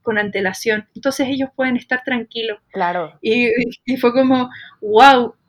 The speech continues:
Speaker 1: completamente cambia el consejo, es, "Sé confiable".
Speaker 2: Claro,
Speaker 1: <laughs>
Speaker 2: porque además,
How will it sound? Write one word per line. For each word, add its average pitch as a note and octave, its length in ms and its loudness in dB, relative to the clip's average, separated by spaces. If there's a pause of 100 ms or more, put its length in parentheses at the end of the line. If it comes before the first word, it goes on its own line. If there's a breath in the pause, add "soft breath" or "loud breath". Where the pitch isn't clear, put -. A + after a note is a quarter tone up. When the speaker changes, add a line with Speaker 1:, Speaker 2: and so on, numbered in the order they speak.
Speaker 1:
completamente B3 520 0
cambia A#3 200 0
el - 40 -16
consejo, G#3+ 420 -4
es, A3+ 340 -2
"Sé C#4+ 540 2
confiable". A3+ 540 2 (120)
Speaker 2:
Claro, A#3+ 500 6
Speaker 1:
<laughs> - 20 -20
Speaker 2:
porque A#3+ 240 -4
además, C4 440 -4